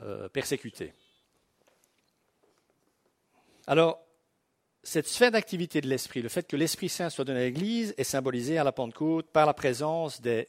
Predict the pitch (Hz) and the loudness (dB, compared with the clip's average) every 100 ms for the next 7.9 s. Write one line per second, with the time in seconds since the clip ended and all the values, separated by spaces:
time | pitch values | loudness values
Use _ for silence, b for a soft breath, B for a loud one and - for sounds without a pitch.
0 | - 117 113 110 113 - 165 - 104 _ | -6 -6 -4 -4 -4 -6 -8 -10 -16 _
1 | b b b b b - 123 117 - 151 | b b b b b -6 -4 -4 -2 2
2 | 165 180 190 202 b b b b - 170 | 2 0 -6 -12 b b b b -6 -2
3 | 185 180 180 - 180 180 175 175 - _ | -2 -2 -4 -2 -2 -2 -6 -12 -20 _
4 | _ _ _ _ _ - - 117 107 110 | _ _ _ _ _ -14 -10 -10 -8 -8
5 | 113 117 139 - 185 190 190 - 139 - | -6 -6 -6 -2 0 0 -4 -10 -12 -4
6 | 185 - B B B B B B B _ | -4 -6 B B B B B B B _
7 | _ _ - 143 170 - 160 - 98 | _ _ -2 4 4 2 -4 -2 -4